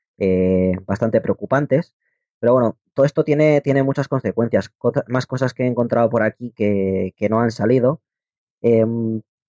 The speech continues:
bueno, también otra cosa que tenemos descontrolada son las emisiones de óxido de, de azufre. Las tenemos más localizadas, pero, pero no tanto, y también los efectos, sobre todo en las ciudades portuarias, porque el óxido de azufre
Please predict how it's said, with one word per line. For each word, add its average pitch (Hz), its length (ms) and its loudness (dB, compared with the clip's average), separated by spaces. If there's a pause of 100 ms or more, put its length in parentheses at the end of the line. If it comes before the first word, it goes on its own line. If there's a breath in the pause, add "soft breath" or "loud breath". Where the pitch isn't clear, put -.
(1300)
bueno, 117 200 2
también 117 460 2
otra 127 280 0
cosa - 200 -2
que 123 140 -2
tenemos 123 240 -2
descontrolada 117 560 0
son 120 140 -6
las 113 120 -4
emisiones 117 460 -2
de 107 100 2
óxido 110 280 0
de, 98 360 2
de 98 80 0
azufre. 131 480 -2 (440)
Las 117 200 -4
tenemos 143 260 0
más 143 160 -2
localizadas, 143 720 0
pero, 107 560 2
pero 110 160 0
no 117 80 -6
tanto, 131 340 -2
y 123 80 -6
también 117 300 -2
los 123 140 0
efectos, 104 360 -6
sobre 95 220 -2
todo 110 160 2
en 123 80 2
las 110 100 -2
ciudades 107 220 0
portuarias, 98 480 -2
porque 101 240 -6
el 101 60 0
óxido 120 200 0
de 113 60 0
azufre 110 400 -4